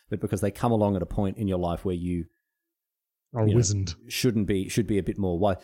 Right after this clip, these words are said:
Speaker 1: You know, famously, particularly for men, you know, around the age of twenty-two, when men,
Speaker 2: Mid-twenties range?
Speaker 1: when,
Speaker 2: Yeah.
Speaker 1: when men are known to be really just super, super wise. Yeah, yeah, yeah, yeah, yeah.
Speaker 2: Just phenomenal decision makers
Speaker 1: Like,
Speaker 2: around
Speaker 1: really,
Speaker 2: the old twenty-four,
Speaker 1: really good.
Speaker 2: twenty-five.
Speaker 1: That's it. You know, men in their early twenties, the, the,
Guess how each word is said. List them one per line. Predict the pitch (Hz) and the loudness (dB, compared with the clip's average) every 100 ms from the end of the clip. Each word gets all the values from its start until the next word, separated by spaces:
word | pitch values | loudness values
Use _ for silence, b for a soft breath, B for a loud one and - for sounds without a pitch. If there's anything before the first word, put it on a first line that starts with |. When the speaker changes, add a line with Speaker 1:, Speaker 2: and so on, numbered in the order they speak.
| B | B
Speaker 1:
You | 233 | 2
know, | 196 127 | 4 4
famously, | - 156 147 117 101 | 4 6 6 2 0
particularly | 107 127 120 110 | 0 0 2 2
for | 101 | 2
men, | 98 117 101 95 | 4 4 2 2
you | 180 | 4
know, | 170 | 4
around | 160 170 160 | 6 4 6
the | |
age | 165 | 4
of | 151 | 2
twenty-two, | - 185 165 - | 0 2 2 6
when | 175 | 8
men, | 214 | 8
Speaker 2:
Mid-twenties | 135 120 - 254 277 277 | 8 8 10 8 8 6
range? | 277 311 | 6 8
Speaker 1:
when, | 311 294 | 8 8
Speaker 2:
Yeah. | 269 240 | 8 8
Speaker 1:
when | 151 | 8
men | 156 151 | 6 8
are | |
known | 151 147 | 8 6
to | 135 | 6
be | 135 | 4
really | 139 143 170 180 156 123 | 2 2 4 6 6 4
just | 110 - | 0 -2
super, | - - - 165 139 | 0 2 2 4 4
super | - 123 120 | 4 2 4
wise. | 101 101 80 80 - | 2 2 2 -2 -6
Yeah, | - 107 80 - | 0 -2 -2 -4
yeah, | 113 82 | -4 -4
yeah, | 85 85 | -8 -10
yeah, | 85 - | -14 -18
yeah. | - | -2
Speaker 2:
Just | 226 240 | 0 2
phenomenal | - 196 196 214 208 160 | 4 6 8 8 8 6
decision | 156 180 165 147 | 6 6 6 4
makers | 127 120 127 | 4 4 4
Speaker 1:
Like, | 123 | 6
Speaker 2:
around | 123 131 | 6 8
Speaker 1:
really, | 147 151 | 8 8
Speaker 2:
the | |
old | 139 | 8
twenty-four, | 127 120 | 6 6
Speaker 1:
really | 113 | 4
good. | - | 4
Speaker 2:
twenty-five. | 131 127 151 156 151 202 - | 2 4 4 6 4 0 0
Speaker 1:
That's | 117 - | 0 2
it. | 123 85 104 | 0 0 0
You | |
know, | 98 | 0
men | 98 117 127 | 2 2 4
in | 113 | 2
their | 104 | 2
early | 110 113 | 2 0
twenties, | 101 104 98 95 92 - - - 247 110 117 123 | 0 0 2 0 -2 -4 -8 -12 -18 -16 -12 -8
the, | |
the, | 107 107 107 | -6 -4 -4